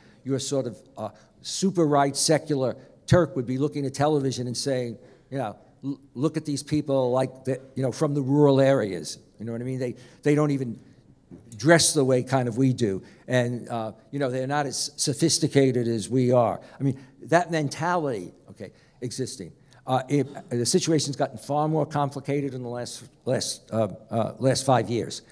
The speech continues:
Uh, you have, before the coup, uh, a concern, uh, about, um, uh, articulated by the government, but also articulated by an emerging opposition,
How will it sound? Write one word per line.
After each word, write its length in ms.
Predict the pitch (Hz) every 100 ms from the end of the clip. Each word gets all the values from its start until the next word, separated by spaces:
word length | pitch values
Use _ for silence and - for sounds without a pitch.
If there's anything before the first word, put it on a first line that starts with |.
| - - _ -
Uh, 180 | 113 - - _ 131
you 380 | 131 135 127
have, 400 | 117 131 127 123 127
before 560 | 120 - 190 208 170
the 80 | 131
coup, 520 | - 131 117 123 - - - _ _ _ _ - -
uh, 300 | 120 117 113 - - - _ _
a 100 | 143
concern, 680 | - 139 - 170 147 135 110 - - _ _ _
uh, 120 | 131 135
about, 580 | 139 135 127 120 117 - 117
um, 340 | 110 104 98 - - _ -
uh, 340 | - 104 101 98 - _ _ _ _ _ - _ - 123 131 - -
articulated 640 | 147 139 196 - 165 151 131
by 220 | 135 131
the 320 | 104 127 120
government, 520 | - 160 170 196 214 208 - - -
but 160 | 131 139
also 360 | 170 170 143
articulated 680 | 139 127 - - 151 143 139
by 220 | 135 135 135
an 160 | 135
emerging 520 | 127 135 135 131 131
opposition, 760 | 127 123 127 107 160 - 101